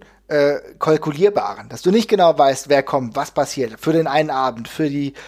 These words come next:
fünf Minuten, äh, gibt's vielleicht dann doch jemanden, der gewinnt und du hättest das gar nicht vorher gedacht. Das ist Start der WrestleMania-Season und genau das fällt emotional halt einfach ein bisschen weg, deswegen ist es schwierig. Ich kann's auch nicht sagen.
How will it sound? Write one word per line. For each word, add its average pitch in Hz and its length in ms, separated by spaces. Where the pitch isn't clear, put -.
fünf 185 260
Minuten, 165 540
äh, 143 220
gibt's - 240
vielleicht 139 480
dann 143 100
doch 170 180
jemanden, 139 460
der 135 140
gewinnt 139 320
und 147 100
du 135 60
hättest 131 200
das 127 140
gar 135 160
nicht 131 120
vorher 127 300
gedacht. 135 360
Das 117 100
ist 147 220
Start 156 340
der 156 120
WrestleMania-Season 143 840
und 127 140
genau 160 460
das 185 420
fällt 185 560
emotional 143 600
halt 123 120
einfach 160 280
ein 143 120
bisschen 127 280
weg, 139 160
deswegen 147 440
ist 160 160
es 180 200
schwierig. 240 500
Ich - 140
kann's 180 200
auch - 220
nicht 240 180
sagen. 143 320